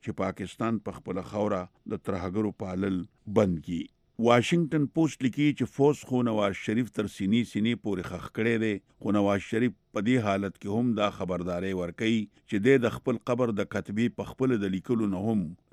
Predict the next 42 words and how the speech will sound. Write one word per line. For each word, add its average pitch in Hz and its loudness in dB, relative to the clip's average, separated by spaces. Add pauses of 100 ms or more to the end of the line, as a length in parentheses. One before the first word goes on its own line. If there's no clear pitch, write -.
نه 117 6
رستو 90 -6
کیږي. 87 -2 (420)
د 139 6
فوز 156 4
ته 127 2
ویلي 143 4
دي 135 4
چې 117 -2
دی 120 4
به 104 0
داسې 120 2
رازونه 101 0
ښکاره 101 -4
کړي 107 -2 (300)
چې 107 -2
په 98 2
هغې 104 2
به 98 0
د 90 -6
پاکستان 101 -4
فوز 110 -4
په 95 -4
نړیواله 92 -4
سطح 104 -4 (380)
نور 113 6
هم 95 0 (480)
بربنډ 92 2
شي. 82 -4 (480)
مضمون 107 4
زیاتوي 113 2
چې - -6
په 117 0
کال 131 4 (120)
دوه 131 4
زره 131 2
دیارلسم 104 -2
کې 117 -4
د 104 -4 (140)
آصف 107 -6
علي 101 -2
زرداري 92 -4